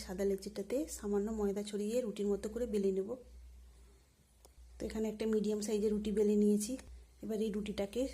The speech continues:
মাঝামাঝি সমান দুভাগ করে কেটে নেব। এখানে রুটিটাকে সমান দুভাগ করে কেটে নিয়েছি। এবার এক সাইডে এই পুরটা আমি দিয়ে দেবো।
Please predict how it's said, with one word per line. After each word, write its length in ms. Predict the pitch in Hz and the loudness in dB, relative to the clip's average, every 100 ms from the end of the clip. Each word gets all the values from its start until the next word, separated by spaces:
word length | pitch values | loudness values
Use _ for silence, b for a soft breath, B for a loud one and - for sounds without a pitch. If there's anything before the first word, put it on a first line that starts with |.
| - 208 | -4 0
মাঝামাঝি 400 | 202 208 214 254 | 2 0 -2 -4
সমান 200 | 240 214 214 | -4 -2 -2
দুভাগ 200 | 208 214 214 | -2 -2 -4
করে 120 | 226 226 | -4 -4
কেটে 180 | 220 214 | -4 0
নেব। 120 | 208 208 285 - - - - - - | 0 0 -4 -8 -20 -20 -20 -18 -10
এখানে 180 | 220 214 208 | -2 0 2
রুটিটাকে 400 | 208 208 214 240 254 | 0 -4 -2 -2 -2
সমান 180 | 220 208 | 0 2
দুভাগ 180 | 202 214 214 | 0 -2 -4
করে 120 | 220 220 | -4 -4
কেটে 180 | 214 214 | -2 0
নিয়েছি। 280 | 214 208 262 277 - - | 0 -2 -6 -8 -12 -8
এবার 160 | 214 208 202 | -4 -2 -2
এক 80 | 202 | -4
সাইডে 320 | - 196 202 247 247 | -4 -4 0 0 0
এই 80 | 214 208 - - | -2 -4 -8 -14
পুরটা 280 | - 202 - 214 | -8 -6 -2 -2
আমি 100 | 214 202 | 0 0
দিয়ে 120 | 202 | 0
দেবো। 180 | 208 214 | 0 -2